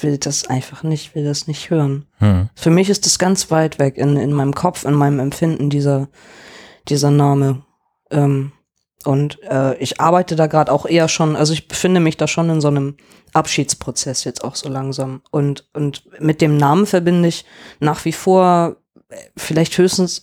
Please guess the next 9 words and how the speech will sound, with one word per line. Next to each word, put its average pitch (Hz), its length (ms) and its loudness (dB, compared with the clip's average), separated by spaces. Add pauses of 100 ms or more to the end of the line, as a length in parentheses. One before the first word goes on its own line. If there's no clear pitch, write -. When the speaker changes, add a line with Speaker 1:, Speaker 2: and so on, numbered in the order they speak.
Speaker 1:
echt - 220 -4
ein 170 80 -2
vier 180 260 2
Jahre 170 320 4
altes 160 600 -2 (180)
Mädchen. 147 520 0 (600)
Speaker 2:
Hm. 101 280 4 (1000)
Speaker 1:
Mehr 151 180 2
nicht. 170 360 0